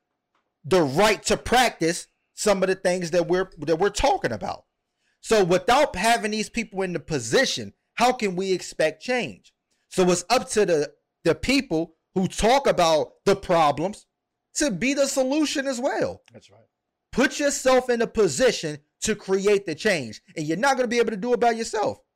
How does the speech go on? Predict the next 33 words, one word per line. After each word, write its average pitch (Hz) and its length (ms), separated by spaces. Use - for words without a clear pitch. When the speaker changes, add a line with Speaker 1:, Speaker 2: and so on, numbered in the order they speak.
Speaker 1:
It's 185 120
gonna 247 160
take 233 220
more 208 260
than 226 180
one 240 200
Black 226 300
police 240 340
officer 190 580
in 233 180
our 233 200
county 220 460
to 202 120
be 214 200
able 202 180
to 196 60
create, 202 480
create 208 340
change. 226 300
Shout 190 200
out 185 140
to 208 60
all 185 140
our 180 80
Black 185 300
officers, 180 400
the 160 60
ones 180 240
that's 156 140
going 175 220
through 180 120
training 175 400
now. 196 280